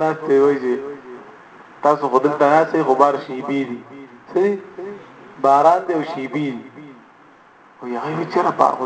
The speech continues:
زموږ سامان پروت دی، بسترې پروت دي. وایي رامنډه کړه، جو که داسې انوار ولګه، دا اوس چېرې؟ وایي ولې ظالمانه، ته روغ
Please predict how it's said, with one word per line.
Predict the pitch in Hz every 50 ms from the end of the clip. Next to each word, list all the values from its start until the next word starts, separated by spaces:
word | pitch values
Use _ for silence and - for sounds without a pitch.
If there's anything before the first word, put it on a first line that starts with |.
| 123
زموږ | 123 131 135 135 127 123 - -
سامان | - 113 110 117 127 139 151 143 -
پروت | - 139 -
دی، | 151 131
بسترې | 123 127 - - - 117 120 135 139 -
پروت | 147 143 135
دي. | - - 131 135 - - 139
وایي | 135 131 131
رامنډه | 127 135 151 175 180 175 180
کړه، | 160 156 156
جو | 175 165
که | 170 165
داسې | - 151 151 147 - 147
انوار | 143 143 147 156 151
ولګه، | 143 135 131 127 123 120
دا | 123
اوس | 127 113 - - -
چېرې؟ | 123 113 113 127 123 - - - 120 117 110 110 107 - - - - - 170 180 - - - - - - - - - - - - - _ - - - - _ - -
وایي | 135 135
ولې | 131 131 131 120 110
ظالمانه، | 113 113 113 120 123 117 117 113 113 113 - -
ته | 113
روغ | 113 135 135